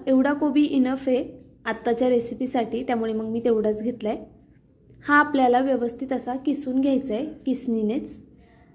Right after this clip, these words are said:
जर तुम्हाला किसणीने किसायचा नसेल तर तुम्ही चॉपरमध्ये टाकून हा पूर्ण असा बारीक केलात तरीसुद्धा चालेल, किंवा चॉपरसुद्धा नसेल तुमच्याकडे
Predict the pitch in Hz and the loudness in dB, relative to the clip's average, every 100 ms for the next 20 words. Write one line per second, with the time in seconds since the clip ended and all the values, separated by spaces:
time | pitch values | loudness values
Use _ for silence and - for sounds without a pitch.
0 | - 247 294 294 320 311 320 320 - 294 | -10 0 2 4 4 4 4 0 2 2
1 | 311 311 302 277 262 285 285 285 240 214 | 2 2 0 0 0 0 -2 -2 -2 0
2 | 254 262 277 277 277 269 233 254 262 262 | 0 0 2 2 2 0 2 0 0 2
3 | 262 254 233 - 247 262 - - 262 269 | 0 0 -4 -6 -6 -6 -8 -6 -4 -2
4 | 294 269 262 269 285 269 233 233 - 226 | 0 2 2 0 0 2 2 0 0 0
5 | 226 226 - 262 262 262 254 202 254 269 | 0 -4 -4 0 2 0 -2 0 0 0
6 | 220 202 208 - - - - _ 302 320 | 0 -2 -4 -10 -20 -20 -20 _ 2 4
7 | 320 302 254 285 302 320 262 302 302 269 | 4 2 2 0 0 0 0 2 2 0
8 | 240 247 220 226 214 214 277 | -4 -4 -6 -6 -4 -4 -4